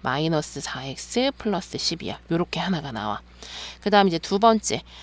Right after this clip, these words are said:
당연히 그 다음 것도 그렇게 어렵진 않아. 이번에는 봐봐. 얘가 일하고 삼 사이잖아. 일하고 삼 사이면 여기잖아. 어차피 직선 두 개, 얘를 기준으로 두 개로 나눴으니까 두 개로 나눠서 생각하면 돼.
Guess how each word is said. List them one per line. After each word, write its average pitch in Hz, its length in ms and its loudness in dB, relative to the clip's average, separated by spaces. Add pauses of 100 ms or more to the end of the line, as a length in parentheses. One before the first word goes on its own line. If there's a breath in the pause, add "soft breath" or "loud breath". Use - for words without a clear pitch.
(140 loud breath)
당연히 254 340 2
그 247 140 -2
다음 214 300 2
것도 247 420 -2
그렇게 180 300 -6
어렵진 151 400 -4
않아. 147 340 4
이번에는 214 680 4
봐봐. 196 480 2
얘가 - 280 0
일하고 285 420 4
삼 254 180 0
사이잖아. 170 580 0
일하고 302 300 4
삼 269 180 2
사이면 220 380 2
여기잖아. 147 560 0 (420 loud breath)
어차피 196 300 0
직선 190 400 0
두 - 160 -10
개, 165 240 -2
얘를 170 200 2
기준으로 160 420 0
두 - 140 -8
개로 156 200 -2
나눴으니까 151 920 2
두 - 140 -12
개로 151 260 2
나눠서 175 500 0
생각하면 165 680 -6
돼. 156 160 2